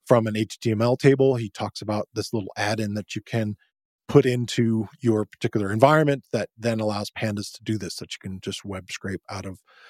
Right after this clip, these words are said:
something from, like, an H T M L table instead of having to go through multiple steps there, which I think is neat. <laughs>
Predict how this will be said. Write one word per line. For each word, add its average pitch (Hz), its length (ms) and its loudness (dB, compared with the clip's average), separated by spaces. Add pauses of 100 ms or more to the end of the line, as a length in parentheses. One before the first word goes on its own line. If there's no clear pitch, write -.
(160)
something 101 340 -4
from, 98 220 -6
like, 95 180 -8
an 95 80 -6
H 95 220 -12
T 104 140 -8
M 98 100 -6
L 95 120 -6
table 92 440 -8
instead 95 260 -10
of 90 80 -8
having 98 180 -8
to 98 60 -8
go 98 160 -6
through 92 240 -10 (240)
multiple 107 500 -2
steps - 360 -6
there, 92 320 -8
which - 120 -18
I 95 60 -6
think - 200 -16
is 98 140 -12
neat. 196 200 4 (1300)
<laughs> 175 100 8